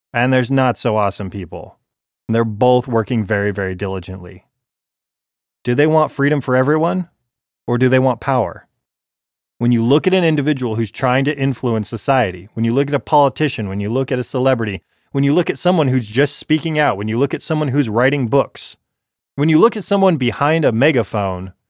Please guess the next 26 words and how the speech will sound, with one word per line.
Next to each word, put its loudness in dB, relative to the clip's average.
standing 0
in 0
the 0
middle 4
of 2
a 0
crowd, -4
do -4
they 2
want 0
freedom 0
for 0
everyone, -2
or 4
are 2
they -2
seeking -4
their 2
own -2
power? -10
That's -6
a -4
pretty 0
good 0
litmus 0
test, -16